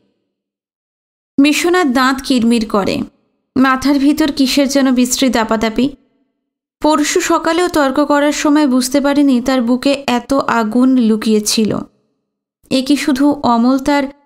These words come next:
ছোটবেলার বন্ধু বলে, নাকি অন্য কোনো কারণ আছে? সেদিন অমলরা চলে যাবার কিছুক্ষণের মধ্যেই আকাশ ফাটানো বোমার শব্দে থরথর করে ওঠে যোগুর দোকান।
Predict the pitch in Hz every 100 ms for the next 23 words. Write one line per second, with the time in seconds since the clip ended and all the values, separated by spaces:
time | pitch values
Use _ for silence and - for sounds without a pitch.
0 | _ _ - 262 254 247 254 254 220 208
1 | 214 254 285 294 226 - _ _ _ _
2 | _ _ - 285 285 294 285 285 294 302
3 | 285 285 240 226 202 190 - 208 - _
4 | _ _ _ _ _ _ _ _ _ _
5 | _ - - 320 349 359 294 294 330 339
6 | 349 311 285 294 311 320 320 277 294 302
7 | 311 320 285 269 269 - 294 233 - 233
8 | - 285 285 - 285 277 269 247 240 247
9 | 247 269 240 247 285 285 - _ _ -
10 | 277 254 240 - 285 277 262 254 247 254
11 | 285 240 214 214 202 196 196 180 -